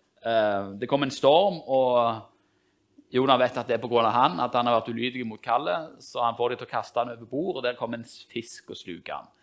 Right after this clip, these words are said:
Så hvis du har lyst til å bli spist av en fisk, så bare vær ulydig mot kallet som Gud har gitt deg. Og så spytter fisken han opp igjen. Og hva er det Gud sier da,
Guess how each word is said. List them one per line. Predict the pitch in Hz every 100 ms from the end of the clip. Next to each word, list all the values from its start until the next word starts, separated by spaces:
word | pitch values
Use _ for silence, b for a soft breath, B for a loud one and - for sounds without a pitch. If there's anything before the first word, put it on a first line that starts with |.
| _ _ _ _ _
Så | 120
hvis | 117
du | 208
har |
lyst | 214 180
til |
å | 170
bli |
spist | - 185 208 - 170
av | 165
en | 165
fisk, | 226 247 - - - - 151
så | - 151 143 143 B B B -
bare | 151 147
vær | 156 160
ulydig | 147 139 139 135 131
mot | 120 117
kallet | - 113 113 110
som | 113 101
Gud | 101 101
har | 95 95 175
gitt | 208 - -
deg. | - - _ _ _ _ _ _ _ _ _ b b b b _
Og | 240 247
så |
spytter | - - 226 233 226
fisken | 220 - 214
han | 190 196
opp | 214 214
igjen. | 208 170 120 104 98 - _ _ _ _ _ _ _ _ b b _ _ _ _ _ _ _ _
Og | 131
hva | 185
er | 190
det | 190
Gud | 208 -
sier | 214 185
da, | 185